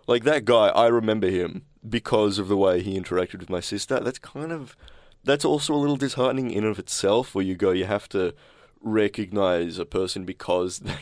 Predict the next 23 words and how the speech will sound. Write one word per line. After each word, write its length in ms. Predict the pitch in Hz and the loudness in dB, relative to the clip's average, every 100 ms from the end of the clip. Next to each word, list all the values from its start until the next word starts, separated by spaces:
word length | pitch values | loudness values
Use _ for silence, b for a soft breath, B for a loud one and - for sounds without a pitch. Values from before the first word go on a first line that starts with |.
| - | -14
treated 560 | - - - 113 110 - | -14 -10 -6 -2 -2 -4
someone 360 | - 107 92 90 | -2 -2 0 -2
else 220 | 85 - | -4 -4
like 180 | 95 - | -4 -6
a 40 | |
normal 240 | - - - | -10 -12 -12
person. 400 | - - - - b b b b b b _ | -14 -14 -16 -20 b b b b b b _
Like, 120 | 143 | -12
that's 200 | - 165 | -10 -10
kind 260 | - - 92 | -12 -14 -12
of, 100 | - - | -12 -14
that's 320 | - 156 - - | -10 -10 -10 -6
a 40 | 120 | -4
little 460 | 110 107 107 98 | -2 -4 -6 -8
bit 200 | 87 - | -12 -14
disheartening, 500 | 95 - - - 113 | -14 -14 -14 -16 -14
but 120 | 110 147 | -10 -8
there 100 | 165 | -6
should 220 | - 175 | -8 -6
be 100 | 170 | -4
more 220 | 156 151 | 0 0
of 100 | 87 | 0
that. 200 | 92 - | -4 -8